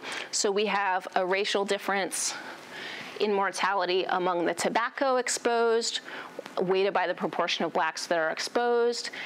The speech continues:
and among the non-exposed, weighted by the proportion that are not exposed.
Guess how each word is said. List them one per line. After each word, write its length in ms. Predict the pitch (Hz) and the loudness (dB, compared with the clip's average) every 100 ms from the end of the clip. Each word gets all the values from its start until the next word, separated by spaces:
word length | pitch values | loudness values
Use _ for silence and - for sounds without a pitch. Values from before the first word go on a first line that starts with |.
| - | -6
and 140 | - 190 | -2 2
among 260 | 180 180 | 2 2
the 80 | 170 | 2
non-exposed, 840 | 185 233 247 247 - 226 220 214 202 | 2 2 0 -2 0 2 4 2 2
weighted 200 | 196 196 | 2 2
by 120 | 170 | 0
the 100 | 165 | 0
proportion 540 | - - 175 165 175 | -2 0 0 2 2
that 100 | 143 | 2
are 100 | 165 | 2
not 220 | 180 233 | 2 2
exposed. 760 | 233 240 - 220 220 214 220 - | 0 -2 0 2 4 2 2 -4